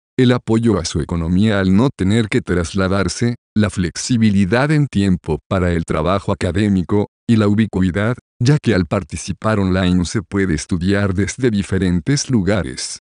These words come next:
Al analizar el promedio de calificaciones de los participantes identificamos una media de ocho punto siete,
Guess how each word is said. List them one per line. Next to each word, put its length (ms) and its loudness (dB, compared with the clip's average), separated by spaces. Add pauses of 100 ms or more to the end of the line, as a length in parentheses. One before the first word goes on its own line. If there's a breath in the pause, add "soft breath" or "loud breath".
Al 120 2
analizar 580 0
el 160 0
promedio 580 2
de 160 2
calificaciones 1040 0
de 120 0
los 200 0
participantes 960 -2
identificamos 1040 0
una 200 4
media 340 2
de 140 2
ocho 340 0
punto 400 -2
siete, 460 -2